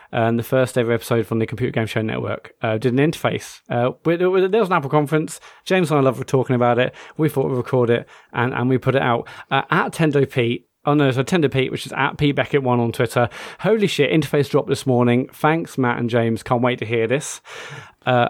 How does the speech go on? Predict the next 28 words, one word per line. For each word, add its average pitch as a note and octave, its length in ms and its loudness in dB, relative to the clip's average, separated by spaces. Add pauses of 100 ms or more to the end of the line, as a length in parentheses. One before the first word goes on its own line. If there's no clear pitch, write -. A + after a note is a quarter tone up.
at - 360 -2
Jake C#3 280 -2
Invaders, C3 320 -2
"Is A3 180 0
David B3+ 240 -2
Turner's C3+ 320 2
not - 160 -4
fuming C3 580 0
that - 100 -6
Interface C#3+ 400 0
is B2+ 80 -4
masquerading C3 680 0
under C3 220 0
the B2+ 100 -2
T C#3 220 -2
C C#3 160 0
G C#3 120 -2
S B2 120 -2
banner? A2 400 -6 (420)
Uh, A#2 240 0
he's C3+ 160 0
actually C3 300 0
enjoying A#2 260 2
the A2+ 60 -2
episode A2 300 -4
though A2 80 -4
right A2 180 -4
now." A2 220 -4